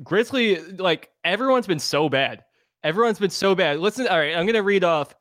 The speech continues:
and it was worse a couple of days ago because there was three te-, there was six teams with the same record. But Memphis has eighteen wins, Phoenix has nineteen, Orlando's got twenty,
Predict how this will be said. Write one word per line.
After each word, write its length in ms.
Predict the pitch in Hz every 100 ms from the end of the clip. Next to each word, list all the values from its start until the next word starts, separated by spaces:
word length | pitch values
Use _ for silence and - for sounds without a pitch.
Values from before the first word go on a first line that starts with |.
| _ _ _
and 80 | 160
it 60 | 170
was 160 | 165
worse 300 | 139 190 202
a 20 |
couple 200 | - 156
of 40 | 143
days 240 | 147 147
ago 200 | 131 117
because 260 | 113 120 127
there 120 | 131
was 160 | 127 -
three 320 | 135 135 147
te-, 260 | - 143 143
there 120 | 156
was 120 | 147
six 240 | 190 180
teams 260 | - 170 143
with 80 | 123
the 80 | 127
same 260 | 131 120
record. 340 | 113 - - - _ _ _ -
But 200 | 127 123
Memphis 520 | 131 160 214 233 208
has 180 | 190 156
eighteen 420 | 175 165 - 151
wins, 280 | 151 143 135
Phoenix 300 | - 175 170
has 100 | 160
nineteen, 600 | 139 147 147 - 156 147
Orlando's 440 | 131 143 156 151 -
got 180 | 135
twenty, 540 | - 151 147 139 135